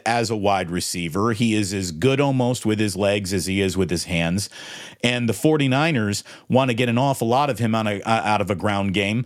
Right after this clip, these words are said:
What is his biggest rushing day of the season?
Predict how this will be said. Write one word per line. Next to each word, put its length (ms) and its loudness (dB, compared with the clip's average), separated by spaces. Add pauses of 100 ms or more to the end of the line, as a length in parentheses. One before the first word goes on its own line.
(240)
What 420 2
is 260 0
his 420 -2 (240)
biggest 440 0
rushing 440 2
day 200 2
of 100 -2
the 100 -2
season? 560 -4